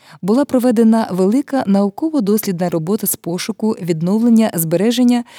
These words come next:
та систематизації експонатів, що охоплювали історичний період із тисяча вісімсот п'ятого року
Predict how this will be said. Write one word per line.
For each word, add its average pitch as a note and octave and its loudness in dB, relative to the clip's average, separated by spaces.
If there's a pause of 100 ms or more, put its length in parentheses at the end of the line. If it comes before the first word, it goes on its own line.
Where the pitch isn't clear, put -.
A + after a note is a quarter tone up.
(180)
та D#4 -2
систематизації F#3+ -2
експонатів, E3 -4 (120)
що F3+ 0
охоплювали B3 0
історичний F3+ -2
період B3+ 0 (120)
із G#3 0
тисяча F#3+ -2
вісімсот F3 -4
п'ятого D#3+ -6
року C#4 0